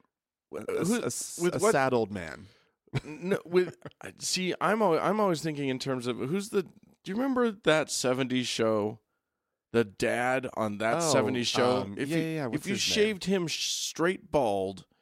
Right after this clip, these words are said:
Speaker 1: Mm.
Speaker 2: and, and, and made him just as angry or angrier, you'd have, you'd have Dallin, a guy that looks like Dallin Oaks.
Speaker 1: <laughs>
Speaker 2: Anyway,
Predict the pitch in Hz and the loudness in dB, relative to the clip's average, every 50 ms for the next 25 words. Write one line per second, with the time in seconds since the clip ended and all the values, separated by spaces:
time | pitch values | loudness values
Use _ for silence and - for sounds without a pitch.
0 | _ _ _ _ _ - 170 170 160 156 151 147 143 139 113 113 117 113 - - | _ _ _ _ _ -14 -12 -12 -12 -12 -14 -12 -6 -2 -2 0 0 -2 -4 -6
1 | - - 120 117 117 110 - _ - 113 120 120 123 127 139 156 160 156 156 151 | -4 -2 -2 -2 -2 -4 -8 _ -4 -2 -2 0 0 2 2 2 2 2 0 0
2 | 139 123 117 107 101 - _ - - - 226 269 277 254 247 - 214 185 180 185 | 0 -2 -6 -12 -20 -20 _ -8 0 2 4 4 4 2 2 0 0 2 2 2
3 | 180 175 160 170 165 151 - - 123 - - - 135 135 139 123 120 120 113 98 | 2 2 2 2 2 2 2 2 2 2 2 0 0 0 0 2 2 2 2 2
4 | 92 87 80 - - _ _ _ _ _ _ _ _ _ _ _ _ _ _ _ | 0 -4 -6 -8 -10 _ _ _ _ _ _ _ _ _ _ _ _ _ _ _
5 | _ - 110 113 107 110 110 104 98 92 - - 110 98 107 101 95 - - - | _ -4 -2 0 0 0 0 -2 -2 -4 -8 -10 -8 -6 -4 -2 -2 -2 -2 -2
6 | 98 98 95 95 85 - - 92 82 - 104 98 110 98 92 92 92 98 - - | -2 -4 -4 -6 -8 -10 -8 -6 -6 -6 -4 -4 -4 -4 -4 -4 -4 -4 -4 -4
7 | 92 90 247 - 87 87 82 - 76 73 65 - 247 - - - - - - _ | -6 -6 -6 -4 -4 -4 -6 -6 -6 -8 -8 -8 -8 -8 -8 -10 -12 -14 -14 _
8 | _ - - - _ _ - - - _ _ _ _ _ - - 113 113 104 90 | _ -18 -18 -18 _ _ -12 -12 -12 _ _ _ _ _ -6 -4 -2 -2 -2 -2
9 | 90 78 76 | -4 -6 -8